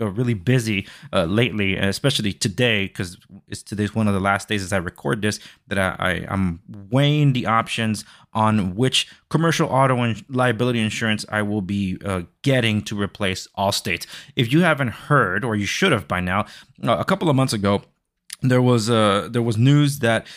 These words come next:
uh, some of the major, uh, insurance providers were going to be leaving the state of California 'cause they would not be able to, uh, handle the challenging market dynamic changes here. Now,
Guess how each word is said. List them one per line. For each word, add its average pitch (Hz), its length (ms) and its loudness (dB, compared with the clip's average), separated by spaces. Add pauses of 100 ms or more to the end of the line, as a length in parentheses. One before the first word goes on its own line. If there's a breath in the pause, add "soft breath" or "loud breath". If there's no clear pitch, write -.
(220 loud breath)
uh, 90 80 0
some 147 200 0
of 139 60 0
the 131 60 0
major, 120 520 2 (300 loud breath)
uh, - 160 -4
insurance 123 400 0
providers 110 560 0
were 104 140 -4
going 120 200 2
to - 120 -10
be 123 160 0
leaving 143 720 2
the 110 80 -2
state 131 300 -2
of 113 100 -8
California 120 500 0
'cause 107 200 -2
they 110 80 0
would 110 200 0
not 110 260 0
be 110 140 -2
able 104 180 -2
to, 101 140 -2 (300 loud breath)
uh, 90 180 0
handle 113 380 -4
the 95 100 -8
challenging 104 480 -2
market 98 500 -2
dynamic 95 460 -2
changes 90 380 -4
here. - 260 -2 (560)
Now, 117 220 2